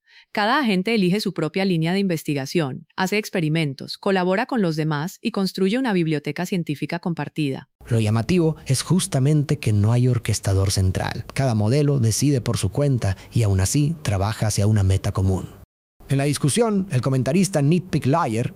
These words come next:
Speaker 2: rescata esa parte, que los agentes no siguen un guión prefijado, sino que exploran direcciones propias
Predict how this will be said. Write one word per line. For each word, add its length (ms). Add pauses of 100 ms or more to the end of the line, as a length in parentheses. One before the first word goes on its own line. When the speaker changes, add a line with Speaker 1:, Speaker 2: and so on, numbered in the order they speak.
Speaker 2:
rescata 560
esa 200
parte, 480
que 100
los 120
agentes 420
no 140
siguen 320
un 140
guión 260
prefijado, 640
sino 260
que 80
exploran 540
direcciones 560
propias 520